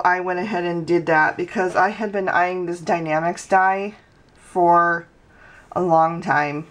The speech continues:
<laughs> I'm one of those people who I, I hardly ever just buy things right away. I, like, you know,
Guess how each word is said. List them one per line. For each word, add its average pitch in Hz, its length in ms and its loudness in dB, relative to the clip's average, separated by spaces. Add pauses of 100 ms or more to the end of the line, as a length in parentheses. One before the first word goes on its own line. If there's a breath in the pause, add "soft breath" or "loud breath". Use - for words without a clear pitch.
<laughs> - 80 -10 (580 loud breath)
I'm 285 180 2
one 240 120 2
of 240 80 -2
those 226 160 0
people 214 520 0
who 190 340 2 (100)
I, 180 180 -2 (180)
I 214 100 2
hardly 202 380 0
ever 175 300 0
just 180 180 -8
buy 160 200 0
things 180 280 -8
right 175 160 0
away. 160 360 -2
I, 165 180 -2
like, 165 240 -6 (800 loud breath)
you 190 160 2
know, 165 460 0